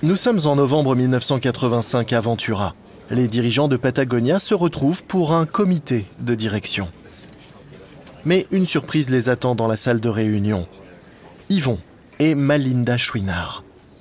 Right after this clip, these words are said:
Habituellement, les fondateurs et propriétaires de Patagonia n'assistent pas à ces réunions. Ils laissent leur P D G Chris McDivitt et son équipe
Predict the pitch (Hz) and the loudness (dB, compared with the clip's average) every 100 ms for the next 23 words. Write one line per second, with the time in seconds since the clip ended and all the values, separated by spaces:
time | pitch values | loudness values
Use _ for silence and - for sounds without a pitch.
0 | - - - - - 123 110 - 113 120 | -20 -20 -20 -20 -4 -2 -2 0 0 2
1 | 147 131 131 123 123 147 127 - 113 123 | 2 2 2 0 2 2 2 0 -2 0
2 | 117 117 131 123 123 120 117 123 127 139 | 0 2 0 0 0 0 0 2 2 2
3 | 135 131 147 - 143 139 131 113 - 113 | 2 0 -4 -2 -2 2 2 2 0 0
4 | 117 113 117 107 - - - 156 156 165 | 0 0 0 -2 -8 -18 -2 0 2 2
5 | - 185 151 160 139 131 180 - 175 - | 2 -2 0 2 2 2 0 -2 -2 0
6 | 170 135 135 131 156 147 139 123 110 170 | 0 0 -4 -2 -2 -2 0 -2 -2 -4
7 | - | -6